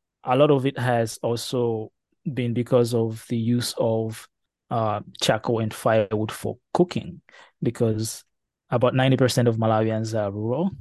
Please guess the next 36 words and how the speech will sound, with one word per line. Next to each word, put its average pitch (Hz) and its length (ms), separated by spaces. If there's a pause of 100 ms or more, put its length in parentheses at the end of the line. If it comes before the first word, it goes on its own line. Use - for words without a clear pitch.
(300)
um, 110 580 (200)
rural 127 300
based, 123 420
and 113 260
so 120 160
they 113 320 (220)
don't 131 160
have 127 220
access 120 280
to - 120
electricity 151 600
or 127 220
any 131 160
other 123 260
sources 110 440
of 110 260 (220)
cooking 120 320
fuel. 127 480 (920)
So 117 300
because 120 280
of 113 120
that, 120 160
they 123 80
resort 117 460
to 113 480 (380)
the 117 80
resources 123 600
that 113 160
are 110 220
available 117 440
for 117 200
them 113 180
naturally, 135 600
which 117 200
are 110 100
trees. 113 520